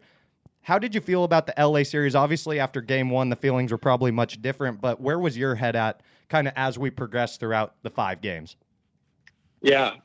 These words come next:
Speaker 2: Um, well, I'm gonna be honest. I love being the underdog in series,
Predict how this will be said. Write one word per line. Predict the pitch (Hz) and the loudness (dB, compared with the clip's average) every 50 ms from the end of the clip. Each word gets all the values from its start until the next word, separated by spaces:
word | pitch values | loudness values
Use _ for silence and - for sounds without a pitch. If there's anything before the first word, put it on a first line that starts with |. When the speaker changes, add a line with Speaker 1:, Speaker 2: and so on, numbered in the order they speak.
| - | -8
Speaker 2:
Um, | - 143 147 147 139 139 139 - | -6 -4 -4 -4 -4 -6 -8 -6
well, | 156 160 | -6 -6
I'm | 135 156 | -6 -6
gonna | 165 170 160 | -8 -10 -8
be | 139 135 131 | -6 -6 -6
honest. | 120 123 139 139 127 - - - | -4 -4 -6 -8 -8 -10 -12 -10
I | 127 127 | -10 -8
love | 120 117 117 117 123 117 110 | -6 -4 -2 -2 -4 -4 -6
being | - 131 120 113 | -10 -10 -10 -8
the | 113 110 | -8 -8
underdog | 110 113 117 110 110 113 110 110 107 104 | -8 -8 -10 -8 -6 -4 -4 -4 -6 -6
in | 117 104 | -10 -14
series, | 95 - - 117 110 113 113 113 120 117 107 - - | -14 -14 -12 -8 -8 -6 -6 -6 -8 -10 -12 -14 -16